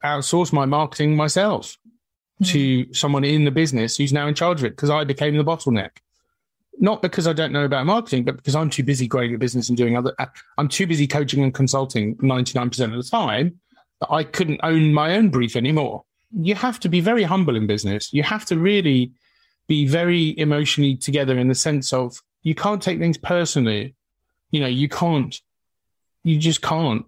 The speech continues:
Speaker 1: You have to make the best decision to achieve your objectives. And most of the time that's involving other people. You can't do it on your own.
Speaker 2: It's,
Speaker 1: On, on, on
Speaker 2: it's
Speaker 1: its own.
Speaker 2: important, isn't it, to say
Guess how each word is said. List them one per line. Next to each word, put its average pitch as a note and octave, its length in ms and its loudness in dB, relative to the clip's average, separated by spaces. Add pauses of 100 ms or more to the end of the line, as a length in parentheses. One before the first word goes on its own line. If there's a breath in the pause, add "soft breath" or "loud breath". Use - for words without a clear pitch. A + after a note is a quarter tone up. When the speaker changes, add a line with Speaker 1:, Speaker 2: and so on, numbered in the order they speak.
Speaker 1:
You D3 100 0
have D#3+ 180 0
to F#3 60 0
make E3 140 0
the C#3 80 -4
best D#3+ 300 -4
decision C3+ 560 0 (560)
to - 120 0
achieve C3+ 320 0
your B2+ 180 2
objectives. A#2 760 -4 (220)
And C#3 180 4
most D#3+ 200 -2
of C#3+ 80 0
the C3 60 -8
time C3 200 -2
that's B2+ 220 -2
involving C3 460 0
other A#2+ 140 -2
people. B2+ 280 -4
You B2+ 60 -6
can't E3 320 -2
do C3+ 60 -2
it B2+ 60 -2
on B2+ 80 0
your B2 100 2
own. A2 240 -4 (100)
Speaker 2:
It's, B3+ 300 0
Speaker 1:
On, C#3 180 -2
on, C3+ 160 -2
on C#3 100 2
Speaker 2:
it's C3 100 0
Speaker 1:
its - 60 2
own. B2 60 0
Speaker 2:
important, A3+ 500 2
isn't G#3+ 220 2
it, - 160 -2
to G3+ 100 0
say G3 580 0